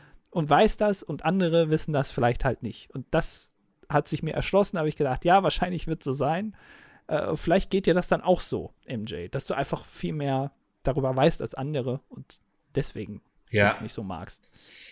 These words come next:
Speaker 2: Das denke ich auch, ne? Also so als Medienproduzierender und so ist einem das schon alles ein bisschen bewusster, wie sowas funktioniert und so. Ähm,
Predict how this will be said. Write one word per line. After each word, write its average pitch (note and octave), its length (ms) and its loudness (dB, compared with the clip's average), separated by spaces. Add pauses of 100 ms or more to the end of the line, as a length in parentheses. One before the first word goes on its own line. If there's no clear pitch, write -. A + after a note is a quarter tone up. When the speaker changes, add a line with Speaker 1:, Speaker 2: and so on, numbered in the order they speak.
(140)
Speaker 2:
Das - 260 4
denke C3 240 6
ich A2 140 -2
auch, G#2 300 2
ne? F#2+ 180 0
Also G#2 300 -2
so G2 380 -6 (680)
als - 500 -4 (120)
Medienproduzierender A#2 1300 4
und G#2 100 -4
so G#2+ 120 -2
ist - 220 -6
einem G2 160 -6
das G2 180 -6
schon G2+ 140 -6
alles G2 300 -6
ein F#2+ 100 -8
bisschen F2+ 580 -6 (560)
bewusster, F#2 560 0
wie F2 80 -8
sowas F2 260 -8
funktioniert F2 680 -6
und E2+ 180 -10
so. E2 280 -6 (720)
Ähm, F2 380 0